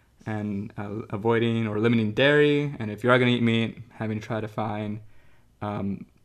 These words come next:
more fatty fish, uh, just for the omega-threes in it, if you are gonna be, uh, choosing to eat meats. So these are the diet patterns often seen within these populations. People who live the longest, they often have,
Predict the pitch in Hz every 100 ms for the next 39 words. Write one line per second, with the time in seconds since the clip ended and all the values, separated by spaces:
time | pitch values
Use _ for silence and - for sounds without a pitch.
0 | _ 113 131 131 123 123 127 - 123 123
1 | - - - 110 104 110 - 110 104 107
2 | 104 107 123 135 127 135 135 - 110 101
3 | 113 117 117 117 120 117 117 - - 107
4 | 104 110 - 120 117 117 113 113 113 -
5 | - - - _ _ - - _ _ _
6 | _ - 113 110 107 87 - - 127 143
7 | 139 139 117 117 113 120 117 120 127 113
8 | 113 110 110 113 107 - 117 123 123 131
9 | 123 - 127 127 123 123 135 123 123 -
10 | 117 113 110 107 113 113 117 117 117 117
11 | 113 113 110 - 113 110 107